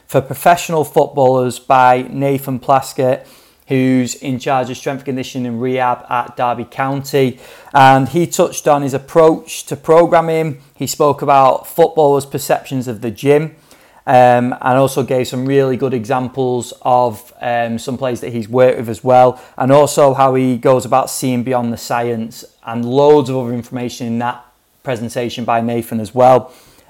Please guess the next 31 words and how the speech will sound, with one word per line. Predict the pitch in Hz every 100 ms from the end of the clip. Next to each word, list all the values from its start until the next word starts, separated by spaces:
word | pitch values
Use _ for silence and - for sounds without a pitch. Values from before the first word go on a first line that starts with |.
| -
And | 135
then | 143
also | 165 170 156 143
Jordan | 160 165 160 151
White, | 156 151
Academy | 139 - 147 143
Sports | 135 151 -
Scientist | 143 135 143 -
at | -
Stoke | - 135 135
City, | - 139 135
he | 131 151
presented | 143 127 135 135 135 123
max | 143 156 -
velocity | 147 143 139 -
monitoring | 131 131 127 - 127
exposure | 127 - 135 131 123
with | 117 117
Y | 131 127
D | 120
B, | 113 123 120 _ -
uh, | 120 117
Y | 135 139
D | 135
P | - 143 143
players, | 139 - 131 139 151 156 - - - - -
and | 131 135
he |
spoke | 131 156 143
about | 151 135
what | 147 147 - -